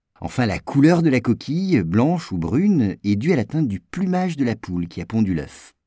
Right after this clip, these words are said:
Alors décidément, la nature est bien faite, puisque l'épaisseur et la consistance de cette coquille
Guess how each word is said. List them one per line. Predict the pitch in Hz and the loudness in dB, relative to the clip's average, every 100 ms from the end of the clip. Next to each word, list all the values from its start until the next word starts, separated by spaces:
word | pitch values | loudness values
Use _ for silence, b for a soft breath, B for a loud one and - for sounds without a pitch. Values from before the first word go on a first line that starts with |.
| _ _ _ - | _ _ _ -2
Alors | 139 | 0
décidément, | 156 - 135 131 165 | 2 2 6 8 8
la | 156 | 6
nature | 120 107 147 123 | 4 2 0 2
est | 110 | 2
bien | 113 | 2
faite, | 107 120 165 - | 2 2 0 -2
puisque | - 107 - | -10 -10 -2
l'épaisseur | 107 107 147 156 131 - 143 170 | 2 4 4 4 2 2 0 2
et | 123 | 2
la | 101 90 | 0 0
consistance | 85 143 135 113 - 127 160 151 | -2 -2 -2 -6 -6 -2 -2 -2
de | |
cette | 113 123 107 | -4 -4 -4
coquille | 101 - 160 180 | -4 -4 -2 0